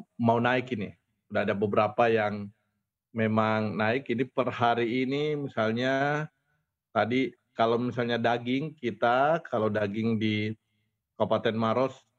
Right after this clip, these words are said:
<coughs> masih dapat malah, eh, tujuh puluh ribu per kilo, kemudian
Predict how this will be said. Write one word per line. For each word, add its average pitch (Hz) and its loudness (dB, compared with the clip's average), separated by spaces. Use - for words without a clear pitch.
<coughs> - -12
masih 110 0
dapat 123 2
malah, 113 2
eh, 107 2
tujuh 110 0
puluh 113 2
ribu 110 0
per 98 -2
kilo, 135 0
kemudian 107 0